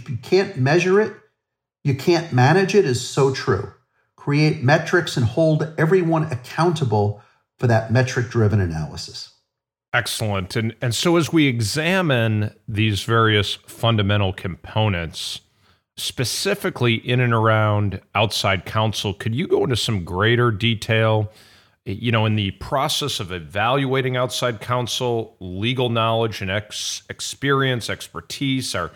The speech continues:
Speaker 2: certainly important and key indicators, but what other considerations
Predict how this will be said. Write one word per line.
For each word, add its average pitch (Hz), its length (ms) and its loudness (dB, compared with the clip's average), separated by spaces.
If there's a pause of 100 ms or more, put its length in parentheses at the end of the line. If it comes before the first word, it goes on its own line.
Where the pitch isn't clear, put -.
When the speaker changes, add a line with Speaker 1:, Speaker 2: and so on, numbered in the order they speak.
(260)
Speaker 2:
certainly 180 500 -2
important 110 720 -2
and 95 220 -6
key 123 260 -2
indicators, 92 840 -2 (440)
but 123 180 -4
what 208 100 0
other 139 160 -2
considerations 123 1300 -2